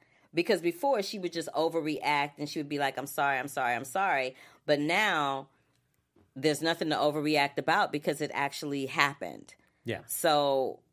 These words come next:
Speaker 1: now what?
Speaker 2: He certainly, he is lost, given the way that he acquiesces to Kiki's text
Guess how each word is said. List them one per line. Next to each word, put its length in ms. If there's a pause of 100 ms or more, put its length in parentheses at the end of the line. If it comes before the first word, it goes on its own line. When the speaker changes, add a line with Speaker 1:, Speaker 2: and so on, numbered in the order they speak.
Speaker 1:
now 400
what? 320 (380)
Speaker 2:
He 80
certainly, 280
he 180
is 160
lost, 440 (320)
given 480
the 80
way 140
that 180
he 560
acquiesces 500
to 80
Kiki's 440
text 480